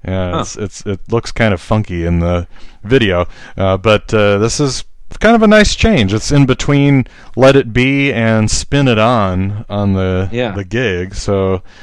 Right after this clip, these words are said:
Speaker 1: uh,
Speaker 2: Well,
Speaker 1: sounds
Speaker 2: that
Speaker 1: good.
Speaker 2: and Spin It On back to back really shows off, uh, Juber
Speaker 1: Yeah.
Speaker 2: and, uh,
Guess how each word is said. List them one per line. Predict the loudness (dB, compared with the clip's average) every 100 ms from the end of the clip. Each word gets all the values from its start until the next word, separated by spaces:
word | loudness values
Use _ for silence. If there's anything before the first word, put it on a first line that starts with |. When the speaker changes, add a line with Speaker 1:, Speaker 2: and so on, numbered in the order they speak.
| -20 -20 -12 -6
Speaker 1:
uh, | -2
Speaker 2:
Well, | 0 0
Speaker 1:
sounds | 0 0
Speaker 2:
that | 0
Speaker 1:
good. | -2
Speaker 2:
and | -2 -6 -8
Spin | -8 -4
It | -2
On | -2 -2
back | -4 -6 -8
to |
back | -6 -6 -6
really | -8 -6
shows | -6 -4 -4 -4
off, | -6 -8 -12 -10
uh, | -6 -6
Juber | -6 -2 0 0 2 2 0 -2
Speaker 1:
Yeah. | 2 4 2
Speaker 2:
and, | 0 -2
uh, | -4 -4